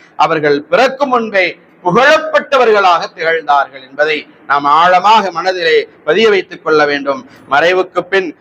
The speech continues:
இன்றளவும் இனி கியாமத் நாள் வரையும் புகழப்படுபவர்கள் நபிகள் பெருமானார் ஸல்லல்லாஹு அலைஹி வஸல்லம் அவர்கள் மட்டும்தான். இந்த உலகத்தில் ஒரு மனிதர் வாழுகிறார்,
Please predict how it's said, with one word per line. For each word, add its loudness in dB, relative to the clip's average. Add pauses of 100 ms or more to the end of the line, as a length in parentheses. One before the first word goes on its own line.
இன்றளவும் 0 (120)
இனி -2
கியாமத் 0
நாள் 4
வரையும் 0 (340)
புகழப்படுபவர்கள் 0 (260)
நபிகள் 0
பெருமானார் 2
ஸல்லல்லாஹு -2
அலைஹி -10
வஸல்லம் -2
அவர்கள் -2
மட்டும்தான். -6 (240)
இந்த -2
உலகத்தில் 0
ஒரு 0
மனிதர் -2
வாழுகிறார், 2